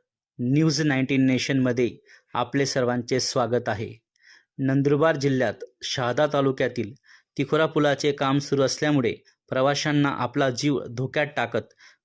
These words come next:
गोमाई नदी पात्रातून वाहने काढावी लागत होती. त्यामुळे प्रवासी व नागरिक संबंधित बांधकाम विभागाबद्दल तीव्र नाराजी व्यक्त करीत होते. त्या अनुषंगाने न्यूज नाईन्टीन नेशनवर बातमी लावून धरत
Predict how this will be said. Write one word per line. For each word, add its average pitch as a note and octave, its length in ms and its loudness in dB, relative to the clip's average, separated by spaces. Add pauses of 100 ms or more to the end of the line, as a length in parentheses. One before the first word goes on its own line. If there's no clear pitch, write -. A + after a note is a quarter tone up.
(100)
गोमाई C3+ 300 2
नदी D3 260 2
पात्रातून C3+ 640 0
वाहने C3 320 0
काढावी B2 420 -2
लागत A#2+ 360 -2
होती. A2+ 260 -10 (580)
त्यामुळे D3+ 400 2 (200)
प्रवासी C#3 580 0
व B2 60 -2
नागरिक C3 580 -2
संबंधित C3 560 0
बांधकाम C#3 480 0
विभागाबद्दल C3 680 0 (560)
तीव्र F3 280 4
नाराजी C#3+ 400 2
व्यक्त C3 360 -2
करीत B2+ 260 -2
होते. A2 300 -8 (840)
त्या D3+ 120 0
अनुषंगाने D#3 840 -2 (140)
न्यूज D3 460 0
नाईन्टीन C#3+ 400 0
नेशनवर D3+ 480 0 (380)
बातमी B2+ 480 0
लावून C#3+ 280 2
धरत D3 240 2